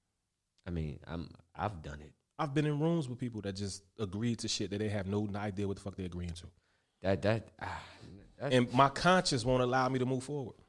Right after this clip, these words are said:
Speaker 1: Yeah, that's annoying, man. We talked, we talked about that, uh, last episode.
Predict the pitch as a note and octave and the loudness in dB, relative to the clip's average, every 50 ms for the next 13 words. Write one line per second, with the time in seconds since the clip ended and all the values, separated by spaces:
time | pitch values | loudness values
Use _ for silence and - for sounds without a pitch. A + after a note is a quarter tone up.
0 | _ _ _ _ _ _ _ _ _ _ _ F2+ F2 E2+ D#2+ F2 A#2 - - F2 | _ _ _ _ _ _ _ _ _ _ _ -16 -12 -10 -8 -6 -6 -6 -8 -8
1 | D2 D2+ D#2 D#2 D2+ D2 D2 D2 D2 D2 D2 D2 - _ _ _ _ _ _ _ | -8 -8 -6 -6 -6 -8 -8 -10 -12 -16 -18 -20 -20 _ _ _ _ _ _ _
2 | _ _ _ _ _ - A2 G#2+ - - A2+ G#2 G2+ - G2+ C3 C3+ - - B2+ | _ _ _ _ _ -8 -8 -6 -2 0 0 0 -2 -2 -4 -4 -2 2 2 2
3 | C3 B2+ B2+ A#2+ B2+ B2 B2 B2 C3+ C3+ B2+ - - G#2 G#2 G#2 G2+ F#2+ F#2 G2+ | 4 4 2 2 2 0 0 0 0 -2 -2 -2 -4 -4 -2 -2 -2 -2 -4 -6
4 | - - - - - F#2+ G2 F#2+ F2+ F2 F#2 F2 E2+ E2+ - - E2 E2 D#2+ D2+ | -10 -18 -18 -8 -2 0 0 0 0 0 -2 -4 -4 -6 -6 -6 -6 -4 -4 -6